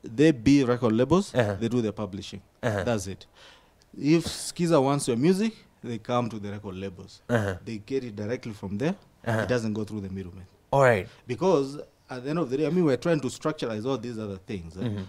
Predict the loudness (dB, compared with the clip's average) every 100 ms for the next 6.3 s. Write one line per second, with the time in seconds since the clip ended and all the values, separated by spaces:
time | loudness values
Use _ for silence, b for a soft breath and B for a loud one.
0 | -12 -8 -8 -8 -10 -10 -10 -10 -8 -8
1 | -8 -12 -10 -8 -6 -8 -8 -8 -8 -8
2 | -10 -2 -2 -2 -6 -14 -10 -6 -4 -6
3 | -10 -8 -10 -10 -4 -2 -2 -4 -6 -6
4 | -4 -6 -4 -2 -2 -2 0 2 0 -6
5 | _ _ _ -8 -2 0 0 0 -2 -2
6 | -4 -4 -6